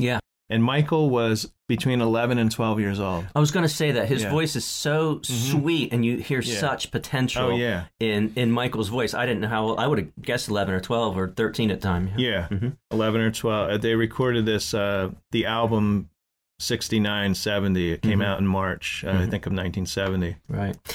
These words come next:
Speaker 1: Interesting song. He's, uh, telling the girl that he loves to slow down with the other guys. And he
Speaker 2: Yeah.
Speaker 1: mentions them in the song. It's like
Speaker 2: Yeah.
Speaker 1: he mentions, like, Andrew or David. And
Speaker 2: Yeah.
Speaker 1: like, "Oh, yeah, and when you're with him," you know.
Speaker 2: Mm-hmm.
Speaker 1: So it's kind of an odd concept to, you know,
Speaker 2: Yeah.
Speaker 1: slow down with them guys.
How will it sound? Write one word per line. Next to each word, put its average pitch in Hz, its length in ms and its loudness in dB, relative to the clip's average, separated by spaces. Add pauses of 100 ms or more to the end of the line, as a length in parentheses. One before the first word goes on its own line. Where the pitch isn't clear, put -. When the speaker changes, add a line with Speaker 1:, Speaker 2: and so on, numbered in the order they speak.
Speaker 1:
Interesting 135 380 2
song. 127 360 -2
He's, 113 300 0
uh, 110 160 -2
telling 135 340 -2
the 107 60 0
girl 113 280 0
that 98 120 -2
he 101 100 2
loves 104 580 0
to - 140 -10
slow 117 400 0
down 113 320 0
with 92 120 -2
the 98 120 0
other 92 180 0
guys. 98 580 -2 (180)
And 123 100 2
he 117 60 4
Speaker 2:
Yeah. 117 60 4
Speaker 1:
mentions 135 340 2
them 104 120 2
in 95 80 0
the 98 60 -2
song. 110 300 -2
It's 90 120 -2
like 104 100 -2
Speaker 2:
Yeah. 127 60 -2
Speaker 1:
he 113 60 0
mentions, 113 280 0
like, 98 200 -4
Andrew 101 480 0
or 82 100 -2
David. 101 420 -2
And 92 160 -4
Speaker 2:
Yeah. 117 180 -2
Speaker 1:
like, 131 140 -2
"Oh, 165 120 2
yeah, 139 240 2
and 113 100 0
when 123 120 0
you're 123 100 0
with 110 160 -2
him," 123 260 -2
you 107 80 -2
know. 95 100 -2 (160)
Speaker 2:
Mm-hmm. 117 140 2
Speaker 1:
So 120 320 0 (220)
it's - 140 -4
kind 135 200 -2
of 110 100 0
an 101 240 0
odd 107 260 -2
concept 104 540 -2
to, 87 280 -2
you 101 80 -2
know, 90 240 0 (140)
Speaker 2:
Yeah. 113 120 -2
Speaker 1:
slow 131 180 2
down 117 300 2
with - 140 0
them 90 160 2
guys. 87 420 -4